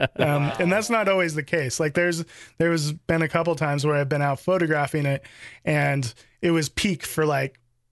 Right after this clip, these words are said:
Speaker 1: ten minutes and then gone. Or, you know, absolute peak for, like, one minute and then gone. Um, it just kind of comes in those waves and it, and it, it peaks and then it goes away.
Speaker 2: Mm.
Speaker 1: Um, but that night it was just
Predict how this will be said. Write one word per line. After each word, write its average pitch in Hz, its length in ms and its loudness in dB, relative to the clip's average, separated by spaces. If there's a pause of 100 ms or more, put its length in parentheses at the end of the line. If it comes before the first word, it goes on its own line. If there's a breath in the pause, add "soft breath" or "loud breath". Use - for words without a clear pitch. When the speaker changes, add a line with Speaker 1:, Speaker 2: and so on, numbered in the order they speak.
(380)
Speaker 1:
ten 175 240 0
minutes 139 460 -4 (120)
and 151 160 0
then 143 80 0
gone. 127 360 -4 (360)
Or, 156 380 2 (340 loud breath)
you 160 80 0
know, 147 240 2 (360)
absolute 190 600 0
peak 170 240 -2
for, - 180 -2
like, 139 200 0
one 165 400 2
minute 139 340 -4
and 139 160 0
then 131 120 0
gone. 127 420 -4 (460 soft breath)
Um, 135 180 0
it 135 80 0
just 147 180 0
kind 156 200 -2
of 131 280 -8 (160)
comes 165 360 0
in 139 120 0
those 135 220 0
waves 139 480 0
and 135 100 -2
it, 123 200 -2
and 131 180 -4
it, - 200 -6 (200)
it 123 320 -2 (140)
peaks - 520 -2
and 151 180 0
then 139 100 0
it 135 100 -4
goes 151 300 2
away. 131 360 0 (440 loud breath)
Speaker 2:
Mm. - 60 -4
Speaker 1:
Um, 143 200 2
but 139 160 0
that 180 220 2
night 175 340 0
it 165 80 0
was 147 180 0
just 151 220 -2